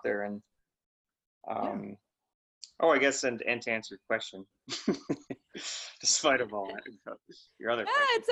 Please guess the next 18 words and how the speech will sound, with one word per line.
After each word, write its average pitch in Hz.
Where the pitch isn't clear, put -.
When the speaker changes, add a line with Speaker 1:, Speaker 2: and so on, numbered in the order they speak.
Speaker 3:
okay. 466
It's -
okay. 302
Speaker 1:
<laughs> -
Um, 110
yeah, 147
and 131
then 131
about 117
that 127
role, 113
yeah, 117
I, 104
you 104
know, 101
got 104
an 101
audition 104